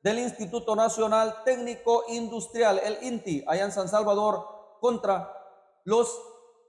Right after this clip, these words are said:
alumnos del Inframen, el Instituto Nacional General Francisco Menéndez.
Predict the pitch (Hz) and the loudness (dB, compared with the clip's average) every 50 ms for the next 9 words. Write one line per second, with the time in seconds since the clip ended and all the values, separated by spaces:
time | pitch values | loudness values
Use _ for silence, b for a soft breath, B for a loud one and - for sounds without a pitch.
0 | _ _ _ _ _ - 180 220 269 294 277 240 208 190 151 139 180 175 165 156 | _ _ _ _ _ 0 2 2 4 2 2 2 2 0 2 2 4 4 4 2
1 | 147 143 - - 208 214 214 196 - 240 254 254 233 185 151 127 113 - - - | 0 -2 -4 -4 -2 -2 -2 0 2 2 4 4 2 2 -2 -4 -6 -10 -14 -10
2 | - 175 196 214 214 - - 202 175 - 240 233 - 220 208 170 165 175 - 220 | -8 -6 -6 -6 -8 -10 -12 -12 -10 -8 -10 -6 -4 -4 0 0 0 0 0 0
3 | 220 208 214 220 220 220 220 - - - - - - - _ _ _ 220 233 220 | 0 2 4 4 4 2 0 -6 -10 -14 -18 -20 -20 -20 _ _ _ 2 2 4
4 | 208 208 214 220 208 208 202 190 170 - 226 208 - - - 220 196 175 175 196 | 4 4 4 4 2 0 0 0 -2 -6 -8 -10 -6 -2 -2 0 0 0 -2 -2
5 | 220 220 214 226 226 214 190 156 139 120 - - | 0 0 0 0 -2 0 0 0 -2 -2 -4 -10